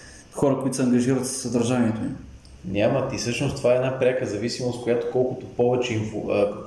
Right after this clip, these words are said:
Speaker 2: колкото повече инфлуенсъра генерира последователи, колкото повече расте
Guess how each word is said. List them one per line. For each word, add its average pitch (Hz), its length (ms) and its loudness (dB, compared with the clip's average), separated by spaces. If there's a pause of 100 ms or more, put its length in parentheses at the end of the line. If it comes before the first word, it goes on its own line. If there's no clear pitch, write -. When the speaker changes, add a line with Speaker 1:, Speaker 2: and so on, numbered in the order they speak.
Speaker 2:
колкото 123 340 2
повече 117 360 2
инфлуенсъра 110 640 2 (340)
генерира 113 520 2
последователи, 98 680 0
колкото - 360 -2
повече 120 320 2
расте 120 340 0